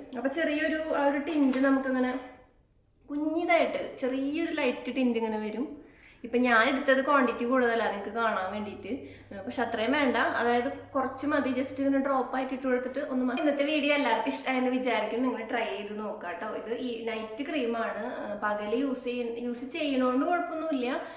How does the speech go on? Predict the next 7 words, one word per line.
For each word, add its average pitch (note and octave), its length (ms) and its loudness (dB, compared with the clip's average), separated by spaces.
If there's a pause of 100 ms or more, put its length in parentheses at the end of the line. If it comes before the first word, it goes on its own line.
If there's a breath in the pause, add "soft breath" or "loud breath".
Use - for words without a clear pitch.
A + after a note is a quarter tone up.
(160 loud breath)
പക്ഷെ, B3+ 260 -2
ഏഹ്, C4 380 2
നമ്മള് C4 440 4
നന്നായിട്ട് C4 540 4
മോയ്സ്ചറൈസ്, C4 640 2
എപ്പോഴും B3+ 280 -2
സ്കിൻ B3+ 260 -2